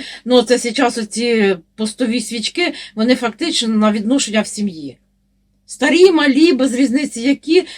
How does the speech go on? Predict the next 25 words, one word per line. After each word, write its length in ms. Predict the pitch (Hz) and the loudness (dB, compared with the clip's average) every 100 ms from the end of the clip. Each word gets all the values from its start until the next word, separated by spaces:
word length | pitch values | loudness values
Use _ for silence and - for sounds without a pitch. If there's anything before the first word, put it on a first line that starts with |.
| - | -8
тобто 300 | 294 277 269 | -4 0 -2
от 120 | 214 | 2
іменно 280 | 285 285 262 | 2 4 2
відношення, 680 | 220 190 190 170 123 117 160 | 2 -2 -4 -6 -14 -16 -4
іменно 680 | 214 226 220 214 208 196 - _ | -2 0 2 2 0 -2 -6 _
атмосфера 580 | 202 202 240 240 294 262 | -14 -8 -6 -2 0 0
сімейна 480 | - 226 185 160 151 | 0 -2 -2 -4 -10
йде. 280 | 143 139 135 - _ _ _ _ _ _ _ _ _ _ _ _ _ _ _ _ _ _ _ - | -16 -16 -18 -20 _ _ _ _ _ _ _ _ _ _ _ _ _ _ _ _ _ _ _ 0
Кому 240 | 277 381 | 4 4
потрібно, 580 | 320 339 285 320 262 247 | 4 -4 -2 0 2 0
кому 300 | 269 262 269 | 2 2 2
це, 220 | - 339 | 2 -2
пишете 440 | 330 269 262 208 220 | 0 -2 -2 -4 -2
вайберу, 480 | 269 294 226 214 | -2 -2 -4 -4
твічу 600 | 202 233 285 - - 196 185 | -6 -6 -6 -6 -8 -6 -4
і... 420 | 180 175 170 165 _ - - | -6 -6 -6 -6 _ -20 -10
Просто 280 | 330 - | -8 -2
треба 300 | 359 370 359 | 0 2 0
питати, 420 | - 285 262 247 262 | 0 -2 0 2 2
а 20 | |
як 260 | 339 339 | 2 0
ви 80 | 311 | -2
думаєте, 540 | 220 277 269 254 - 294 | -2 2 4 4 2 -2
як 180 | 294 | -2
те? 160 | - 220 | -2 -6